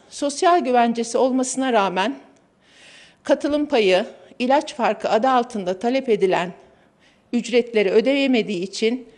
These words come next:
ilaca ulaşamazken, kolostomi torbası bile almakta zorlanırken,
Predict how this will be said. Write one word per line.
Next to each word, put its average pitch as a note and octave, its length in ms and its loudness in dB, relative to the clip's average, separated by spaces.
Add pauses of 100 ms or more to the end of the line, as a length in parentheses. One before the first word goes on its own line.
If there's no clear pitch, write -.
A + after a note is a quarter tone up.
(320)
ilaca B3+ 360 4
ulaşamazken, A#3 960 2 (1300)
kolostomi D4+ 600 2
torbası C4+ 540 4
bile F#3+ 280 2 (440)
almakta A3+ 540 2
zorlanırken, A3+ 880 2